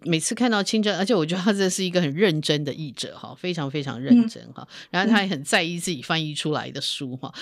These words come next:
Speaker 2: 嗯。
Speaker 1: 那如果这样的话
Speaker 2: 太，我觉得太在意了，
Speaker 1: 对，
Speaker 2: 这个，这个不好。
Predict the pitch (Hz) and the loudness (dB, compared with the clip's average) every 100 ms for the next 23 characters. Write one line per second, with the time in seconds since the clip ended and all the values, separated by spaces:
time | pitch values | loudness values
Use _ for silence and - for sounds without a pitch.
0 | - - 294 320 294 214 226 226 247 147 | -12 -8 -2 0 2 2 2 2 0 -2
1 | - 277 226 214 208 202 240 233 214 - | 0 4 4 4 2 4 2 2 2 4
2 | 202 185 175 - 233 226 214 196 226 196 | 2 2 0 0 4 4 4 2 0 2
3 | 180 180 - 226 - | 2 2 2 0 0